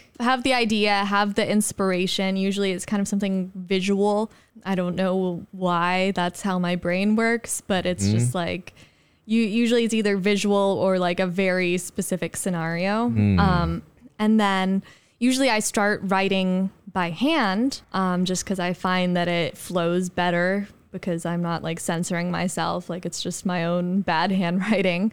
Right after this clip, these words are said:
Speaker 2: Right. C C P agent not looking over your
Speaker 1: <laughs>
Speaker 2: shoulder.
Speaker 1: Exactly.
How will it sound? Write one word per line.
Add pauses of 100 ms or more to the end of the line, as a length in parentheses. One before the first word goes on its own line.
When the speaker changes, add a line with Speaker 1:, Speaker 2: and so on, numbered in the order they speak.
(160)
Speaker 2:
Right. (100)
C
C
P
agent
not (140)
looking
over
your
Speaker 1:
<laughs>
Speaker 2:
shoulder. (280)
Speaker 1:
Exactly.